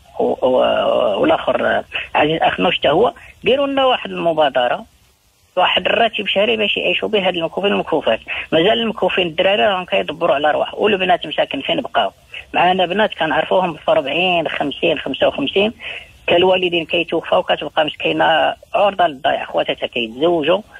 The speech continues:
خوتها يتزوجوا، كتبقى مسكينة الله كريم. ايوا فين من هاد الشيء عمي الحاج كريبان؟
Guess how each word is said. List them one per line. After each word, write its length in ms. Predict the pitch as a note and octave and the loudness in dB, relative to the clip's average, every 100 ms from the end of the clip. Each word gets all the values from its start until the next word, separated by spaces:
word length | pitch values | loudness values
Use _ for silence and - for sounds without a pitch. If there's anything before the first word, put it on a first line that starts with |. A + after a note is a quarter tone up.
| - - | -20 -8
خوتها 380 | - F3 - D3+ | -2 0 0 -2
يتزوجوا، 480 | C3+ C3+ D#3+ F#3+ E3+ | -2 0 0 0 0
كتبقى 420 | D#3 D3 - B2+ | -2 -4 -2 -2
مسكينة 360 | A#2+ B2+ C3 | -2 -4 0
الله 260 | B2 C3+ B2+ | 0 0 0
كريم. 340 | - C3 G2+ F#2 - _ _ - - - - - | -2 -2 -2 -6 -16 _ _ -20 -20 -20 -18 -4
ايوا 160 | - A#3 | 0 2
فين 200 | A3+ B3 | 2 2
من 80 | G3 | 2
هاد 80 | |
الشيء 260 | E3 - D3+ | 0 0 0
عمي 240 | B2+ A#2+ | 0 -2
الحاج 320 | G#2+ - A2 - | -4 -2 -4 -4
كريبان؟ 440 | - F#2 F2+ - | -2 -2 -2 -4